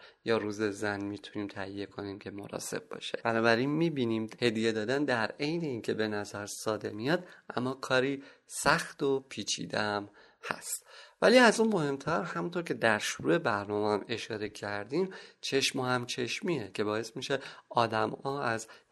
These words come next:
هدیه دادن احساس ناخوشایندی داشته باشن، چون وقتی آدم وارد بازی چشم و همچشمی می‌شه،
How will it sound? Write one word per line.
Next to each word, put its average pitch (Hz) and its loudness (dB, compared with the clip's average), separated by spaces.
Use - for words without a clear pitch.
هدیه 110 2
دادن 107 -2
احساس 120 -8
ناخوشایندی 113 0
داشته - -8
باشن، - -8
چون 131 -2
وقتی 151 -4
آدم 131 0
وارد 131 -2
بازی 117 2
چشم 107 -8
و 104 -8
همچشمی 104 -6
می‌شه، 104 -6